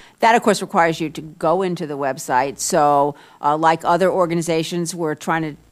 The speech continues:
to, uh, use social media, uh, more and more, uh, to try to really put out, uh, lots of short messages on, um, you know, things that, uh,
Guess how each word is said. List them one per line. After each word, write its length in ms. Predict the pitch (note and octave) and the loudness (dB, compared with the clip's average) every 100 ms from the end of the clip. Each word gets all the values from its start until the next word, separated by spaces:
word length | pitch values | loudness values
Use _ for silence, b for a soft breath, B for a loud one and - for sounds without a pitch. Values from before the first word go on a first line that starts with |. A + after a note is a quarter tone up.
| _ D#3+ | _ -8
to, 120 | D3+ | -6
uh, 40 | |
use 340 | D3+ F3 E3 - | -4 -4 -4 -4
social 440 | - F3 F3+ F#3+ | 0 0 2 -2
media, 540 | F3+ E3 E3 D#3 E3 - | -2 -2 0 -2 -4 -4
uh, 180 | D3+ C#3+ | -2 -2
more 300 | F3+ F3+ F3 | 0 -2 -2
and 100 | F3 | -2
more, 380 | E3+ E3+ E3+ F3 B B - | -2 0 -2 -4 B B 0
uh, 140 | D3+ | 0
to 120 | D#3+ | -2
try 240 | E3 F3 E3 | -2 0 2
to 80 | D#3 | 0
really 400 | E3+ D3+ D3 - _ - | -4 -4 -6 -10 _ -6
put 240 | A3+ F#3 - | -2 -2 0
out, 300 | E3+ F3 - D3+ | 2 2 0 -2
uh, 240 | C#3+ C3+ | -2 -2
lots 400 | D#3 D#3 F3 - | 0 2 2 0
of 140 | D#3+ C#3 | -6 -6
short 420 | - F#3+ F3+ E3+ | -6 -2 -2 -2
messages 680 | D#3 D#3+ E3 D#3+ D#3 D3+ D#3+ | -6 -6 -8 -6 -6 -4 -4
on, 320 | C#3+ C#3+ C#3 | -2 -2 -4
um, 460 | C#3+ C#3 C#3 C3 - | -4 -4 -4 -6 -10
you 80 | |
know, 100 | D#3 | -10
things 460 | D3 F#3 E3+ E3+ - | -8 -4 -4 -4 -4
that, 400 | E3+ D3 D3 E3 | 0 0 0 -2
uh, 280 | C#3+ C#3+ | 0 2